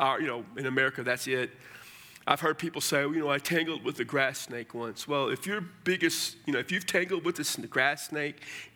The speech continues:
and that, and you lost that, I don't, no one wants to hear about that. No one wants to hear, "Oh, the grass snake got the best of me, Pastor. It was a rough one." No, nobody,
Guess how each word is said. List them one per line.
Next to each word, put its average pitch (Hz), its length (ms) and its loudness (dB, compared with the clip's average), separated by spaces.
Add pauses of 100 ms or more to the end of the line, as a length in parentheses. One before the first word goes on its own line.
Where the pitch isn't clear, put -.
and 127 160 2
that, 127 320 2
and 131 160 -6
you 123 160 -8
lost 127 340 2
that, - 320 -2
I 131 120 4
don't, 120 260 -4
no 120 120 -2
one 120 80 -2
wants 120 180 -6
to 113 80 -12
hear 135 100 -14
about - 280 -16
that. 170 180 -16 (800)
No 170 160 8
one 208 80 4
wants 214 180 4
to 180 80 4
hear, 156 280 6
"Oh, 160 120 4
the 170 60 -2
grass 180 360 2
snake 190 200 -4
got 185 180 2
the - 80 -6
best 170 320 2
of 143 80 -4
me, 120 120 -2
Pastor. 131 440 0
It 156 40 2
was 160 160 0
a 139 80 4
rough 175 260 2
one." 123 140 -8
No, 123 100 -2
nobody, 127 400 -2